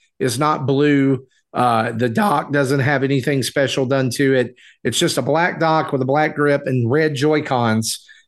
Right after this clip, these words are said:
uh, and your choice of a Mario game, which I think is really smart, uh,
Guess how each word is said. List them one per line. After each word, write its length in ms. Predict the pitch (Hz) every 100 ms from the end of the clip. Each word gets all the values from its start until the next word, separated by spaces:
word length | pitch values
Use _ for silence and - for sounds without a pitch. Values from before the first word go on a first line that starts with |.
| -
uh, 240 | 131 127 123
and 200 | 131 127
your 160 | 135 147
choice 380 | - 160 147
of 80 | 156
a 60 | 147
Mario 320 | 175 185 160
game, 200 | 143 135
which 140 | 165
I 100 | 208
think 160 | 302 311
is 140 | 220
really 240 | 170 202 180
smart, 540 | - 156 147 196 - - _ _ _ -
uh, 520 | 147 147 135 123 123